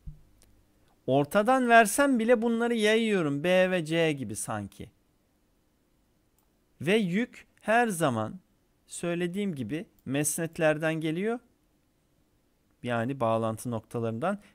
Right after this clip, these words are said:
ve buralarda sürtünme hiçbir zaman yok diye düşünüyorum.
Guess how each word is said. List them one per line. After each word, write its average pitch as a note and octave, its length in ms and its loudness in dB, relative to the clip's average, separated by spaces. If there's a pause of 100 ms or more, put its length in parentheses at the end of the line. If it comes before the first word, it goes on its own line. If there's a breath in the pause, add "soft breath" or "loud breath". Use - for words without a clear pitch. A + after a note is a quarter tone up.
ve B2 180 0
buralarda F#3 500 2
sürtünme G3 640 -2
hiçbir - 400 -8
zaman F#3 380 0
yok E3+ 400 2
diye D3 260 -4
düşünüyorum. A#2 600 -8